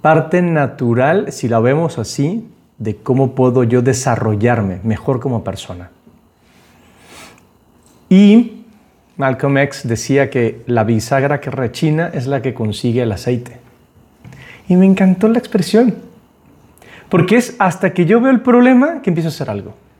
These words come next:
Mientras no lo encuentre, no haré nada. Por eso tengo que reconocer, aceptar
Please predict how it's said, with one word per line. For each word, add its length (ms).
Mientras 680
no 460
lo 160
encuentre, 680
no 280
haré 300
nada. 440
Por 120
eso 160
tengo 240
que 140
reconocer, 1120
aceptar 920